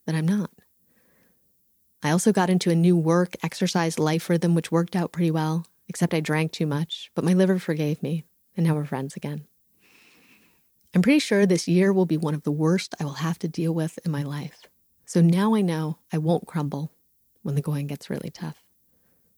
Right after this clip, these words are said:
And I might even learn a thing or two about what I'm good at." Thanks, Naomi. This is something that really resonated with me from twenty twenty as well.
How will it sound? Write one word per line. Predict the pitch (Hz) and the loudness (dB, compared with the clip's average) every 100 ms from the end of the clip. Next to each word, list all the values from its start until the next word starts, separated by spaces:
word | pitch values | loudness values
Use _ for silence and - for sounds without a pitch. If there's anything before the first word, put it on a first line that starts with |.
| _ | _
And | 170 | 0
I | 160 | 2
might | 175 | 4
even | 233 233 170 | 4 4 4
learn | 185 208 | 4 2
a | |
thing | - 190 196 | 2 0 0
or | |
two | - 202 202 | 0 -2 0
about | 196 165 | -2 0
what | 175 | 0
I'm | 185 | 2
good | 170 202 | 2 0
at." | 151 - _ _ _ _ _ _ _ _ _ _ _ _ _ _ _ _ _ _ - | -4 -12 _ _ _ _ _ _ _ _ _ _ _ _ _ _ _ _ _ _ -6
Thanks, | 156 151 - | -6 -4 -8
Naomi. | 143 151 160 _ _ _ _ _ _ _ _ _ _ _ _ _ - | -6 -6 -8 _ _ _ _ _ _ _ _ _ _ _ _ _ -4
This | 202 | 0
is | 285 | 2
something | 277 247 | 2 2
that | 214 | 2
really | 175 170 | 2 2
resonated | 151 156 165 156 151 | 2 0 0 -2 -2
with | 151 - | -6 -4
me | 160 165 | -2 -2
from | - 160 | -4 -8
twenty | - 151 | -4 -4
twenty | 147 160 151 143 | -4 -6 -4 -6
as | 151 | -8
well. | 151 147 156 | -8 -8 -10